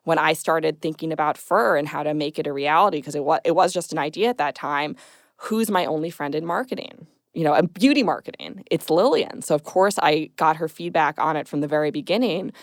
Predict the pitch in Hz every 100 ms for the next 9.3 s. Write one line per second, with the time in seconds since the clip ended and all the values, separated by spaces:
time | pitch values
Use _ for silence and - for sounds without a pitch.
0 | - _ _ 185 180 170 160 160 151 156
1 | 165 - 143 151 147 147 151 - 170 147
2 | 139 147 202 - - 160 160 151 - _
3 | - 170 165 165 175 170 214 160 151 143
4 | 151 160 - - 147 147 - 156 147 151
5 | 156 160 165 170 180 175 175 180 196 -
6 | - 262 - - - _ _ _ - 202
7 | 190 - _ 214 185 - _ _ - 247
8 | 277 277 - 240 208 170 151 - - 214
9 | 185 180